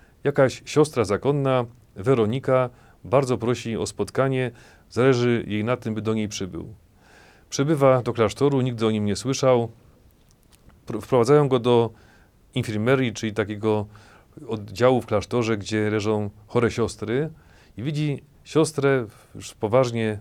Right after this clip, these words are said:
starszym, zaawansowanym wieku, wciśniętą w poduszki, w pościel, a na jej rękach, na pościeli pełno ptaków. Kiedy wchodzi do jej pokoju,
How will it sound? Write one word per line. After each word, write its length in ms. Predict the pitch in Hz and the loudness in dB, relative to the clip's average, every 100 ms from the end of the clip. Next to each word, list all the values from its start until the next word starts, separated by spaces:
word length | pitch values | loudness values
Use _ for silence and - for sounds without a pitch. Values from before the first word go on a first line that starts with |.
| - | -10
starszym, 600 | - 120 127 120 110 98 | -4 0 0 -2 -6 -8
zaawansowanym 720 | 92 104 113 110 107 123 110 | -8 -4 -2 -2 -2 -2 -2
wieku, 460 | 95 113 110 120 135 - - _ | -2 -4 -4 -6 -6 -10 -20 _
wciśniętą 640 | - 110 127 123 117 113 | -10 -6 -4 -4 -2 -2
w 60 | 107 | -2
poduszki, 640 | - 104 120 - 123 120 117 - - | -4 -4 -4 -6 -6 -6 -6 -14 -20
w 60 | _ | _
pościel, 520 | - - - 131 139 - | 0 0 2 0 0 2
a 240 | 123 123 | 2 2
na 300 | 120 120 120 - - | 2 2 2 -2 -10
jej 200 | 113 110 | -2 2
rękach, 600 | 117 156 151 135 131 - | 4 4 4 2 0 -2
na 120 | 113 | -6
pościeli 520 | 104 135 - 160 147 135 - - | -2 -2 0 0 2 -2 -4 2
pełno 260 | 165 156 | 4 4
ptaków. 580 | - 131 101 90 - - _ _ _ - - | 4 2 2 -6 -18 -20 _ _ _ -20 -16
Kiedy 180 | - 127 | -2 0
wchodzi 300 | - 180 147 | 4 2 4
do 80 | 135 | 4
jej 140 | 139 | 4
pokoju, 640 | - 110 113 110 120 165 | 2 0 0 0 2 0